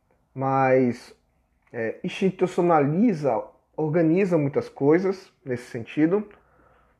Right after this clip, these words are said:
e ela vai entender as convulsões sociais, né? Nós tínhamos aí todo uma, uma, uma, um modelo de sociedade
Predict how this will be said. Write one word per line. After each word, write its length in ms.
e 680
ela 180
vai 140
entender 580
as 120
convulsões 600
sociais, 880
né? 420
Nós 140
tínhamos 300
aí 240
todo 400
uma, 300
uma, 340
uma, 480
um 220
modelo 960
de 160
sociedade 1080